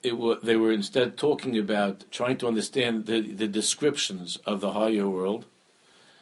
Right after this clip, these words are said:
The Baal Shem Tov HaKadosh and his Talmidim were Megala, how this Chachma, it, this Chachma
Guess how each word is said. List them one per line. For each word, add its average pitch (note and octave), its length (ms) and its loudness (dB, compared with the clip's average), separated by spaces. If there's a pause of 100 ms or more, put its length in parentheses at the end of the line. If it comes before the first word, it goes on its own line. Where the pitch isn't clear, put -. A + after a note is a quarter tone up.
(360)
The G2+ 60 -4
Baal G2+ 140 2
Shem C3+ 240 4
Tov C3+ 240 0
HaKadosh A#2+ 380 0
and G#2 80 -2
his G2+ 80 -8
Talmidim C3 600 0 (1000)
were G#2 140 0
Megala, A#2 680 0 (420)
how G#2 240 -2
this B2 260 -2
Chachma, A2+ 560 -2 (1500)
it, G2+ 200 -8 (200)
this A2 240 -4
Chachma A2 580 0